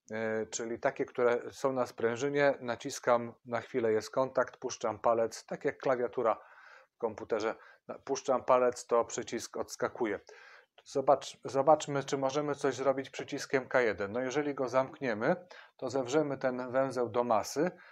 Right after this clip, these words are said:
czyli on z zero dwa tam, czy w-, będzie miał pewnie kilkadziesiąt milivoltów, będzie miał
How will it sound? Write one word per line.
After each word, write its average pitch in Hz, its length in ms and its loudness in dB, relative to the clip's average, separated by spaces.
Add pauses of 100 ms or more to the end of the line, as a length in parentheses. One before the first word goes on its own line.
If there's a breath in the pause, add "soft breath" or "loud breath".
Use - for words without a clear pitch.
(160 loud breath)
czyli 131 240 -2
on 135 220 4
z 110 40 -8
zero 123 380 6
dwa 127 420 6
tam, 117 300 0
czy 113 220 -4
w-, - 200 -14 (140)
będzie 120 280 -2
miał 123 140 0
pewnie 123 300 -4
kilkadziesiąt 117 680 -4
milivoltów, 117 560 -2
będzie 127 240 -4
miał 127 260 2